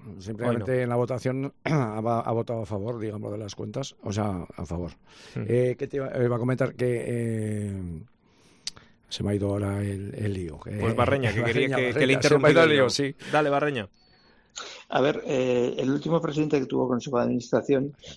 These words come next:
Speaker 3: no deja de ser la última cara visible de un barco que llevaba a la deriva durante tres años al menos. Entonces, creo que buscar la explicación, eh, de la última temporada solamente es muy poco.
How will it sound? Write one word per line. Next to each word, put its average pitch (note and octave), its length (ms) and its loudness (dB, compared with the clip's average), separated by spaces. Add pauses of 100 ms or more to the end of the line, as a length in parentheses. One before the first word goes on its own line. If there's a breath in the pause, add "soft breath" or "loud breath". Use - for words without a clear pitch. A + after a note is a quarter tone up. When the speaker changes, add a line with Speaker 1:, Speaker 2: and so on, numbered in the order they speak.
Speaker 3:
no A#2+ 160 2
deja C3 200 2
de A#2 60 2
ser B2+ 160 -2
la A#2+ 80 2
última A#2+ 300 -2
cara A#2+ 200 0
visible A#2+ 340 2
de A2+ 80 2
un A2+ 80 2
barco A#2 280 2
que A2+ 100 -2
llevaba A2 220 4
a A2 40 0
la A2+ 100 0
deriva A2+ 320 -8
durante A2+ 360 -10
tres A#2 260 -4
años A#2 260 -6
al - 120 -20
menos. - 480 -16 (580 loud breath)
Entonces, D#3 680 2
creo C#3 280 4
que C3+ 120 2
buscar B2+ 440 0
la B2+ 360 2
explicación, A2 760 -2 (300 loud breath)
eh, A#2+ 280 0
de A2+ 360 4
la A#2 100 2
última B2+ 340 0
temporada A#2 580 0
solamente A2+ 720 -2
es A#2 200 -2
muy G#2+ 300 0
poco. - 300 -14